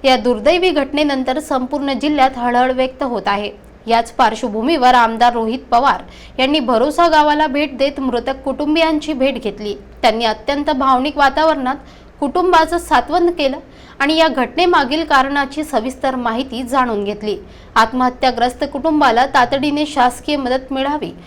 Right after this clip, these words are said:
यासाठी त्यांनी विभागीय आयुक्त आणि जिल्हाधिकारी यांच्याशी थेट चर्चा केल्याची माहिती दिली. शेतकरी आत्महत्येच्या घटनांमध्ये सातत्य असल्याने या प्रश्नावर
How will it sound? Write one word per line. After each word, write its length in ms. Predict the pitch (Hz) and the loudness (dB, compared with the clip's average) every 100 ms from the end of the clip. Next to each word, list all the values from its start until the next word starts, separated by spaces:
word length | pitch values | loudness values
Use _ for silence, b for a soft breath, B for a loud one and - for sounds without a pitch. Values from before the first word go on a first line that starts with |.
| B B 262 | B B 0
यासाठी 360 | 285 320 339 | 2 0 0
त्यांनी 300 | 330 320 330 | 0 2 2
विभागीय 480 | 302 269 302 277 311 | 0 0 0 2 2
आयुक्त 380 | 269 294 311 302 | 2 2 -2 0
आणि 240 | 285 269 254 | 0 0 -2
जिल्हाधिकारी 680 | 247 233 247 254 262 233 262 | 0 2 2 0 0 0 0
यांच्याशी 540 | 247 233 247 269 269 - | -4 -4 -8 -6 -8 -6
थेट 140 | 233 233 247 | -6 -6 -4
चर्चा 300 | 214 233 247 | -4 -4 -4
केल्याची 460 | 254 240 233 247 | 0 0 0 -2
माहिती 380 | 254 247 254 220 | -6 -4 -6 -6
दिली. 240 | 190 196 - B B B | -8 -10 -12 B B B
शेतकरी 420 | - 269 302 320 | -2 0 2 2
आत्महत्येच्या 800 | 330 294 294 311 302 330 311 330 | 4 2 2 -2 -2 -4 2 2
घटनांमध्ये 720 | 294 285 285 294 302 240 262 | 2 0 0 0 0 -2 -2
सातत्य 500 | 285 269 - 262 262 | 0 0 0 -4 -2
असल्याने 540 | 262 262 277 254 196 254 | -2 -2 -2 -2 -2 -2
या 100 | 233 | -2
प्रश्नावर 580 | 226 214 - 254 240 | -2 -4 0 2 2